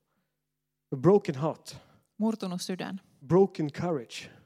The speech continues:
Speaker 2: murtunut rohkeus
Speaker 1: is one of the heaviest burden to carry.
Speaker 2: on tosi painava kantaa.
Speaker 1: But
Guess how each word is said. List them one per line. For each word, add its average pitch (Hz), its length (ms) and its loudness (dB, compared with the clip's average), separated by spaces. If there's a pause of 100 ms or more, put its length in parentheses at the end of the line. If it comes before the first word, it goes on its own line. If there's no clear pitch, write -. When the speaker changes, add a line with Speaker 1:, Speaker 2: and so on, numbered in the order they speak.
(240)
Speaker 2:
murtunut 190 520 -4
rohkeus 196 380 -6
Speaker 1:
is 147 160 -4
one 165 240 2
of 143 60 -2
the 127 140 -4
heaviest 139 420 -4
burden 131 360 0
to 123 120 -8
carry. 135 340 -10 (200)
Speaker 2:
on 190 160 -4
tosi 196 420 -6 (280)
painava 180 380 -4
kantaa. 170 500 -10 (1300)
Speaker 1:
But - 440 -8